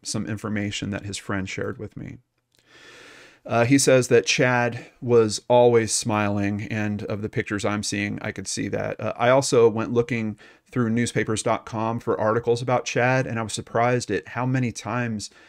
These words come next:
his name came up, uh, in particular in regards to sports. It seems to be someone that really loved sports, but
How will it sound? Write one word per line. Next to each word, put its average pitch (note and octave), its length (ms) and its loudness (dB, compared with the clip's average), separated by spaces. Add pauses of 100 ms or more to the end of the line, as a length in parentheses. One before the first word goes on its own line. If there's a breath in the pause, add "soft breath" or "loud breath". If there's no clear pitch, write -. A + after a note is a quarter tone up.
(160 loud breath)
his A2 380 -4
name B2+ 260 2
came A2 320 -4
up, G#2+ 300 -2 (400 soft breath)
uh, A2 180 -4
in B2 140 -2
particular A2+ 800 2
in A2+ 200 -2
regards G#2+ 600 0
to - 180 -8
sports. - 640 -4 (140)
It - 80 -14
seems A2 240 -8
to - 60 -14
be G#2+ 60 -4
someone G#2+ 280 -4
that G2 120 -4
really A2 540 2 (280 soft breath)
loved G2+ 360 -2
sports, - 480 -4
but - 220 -6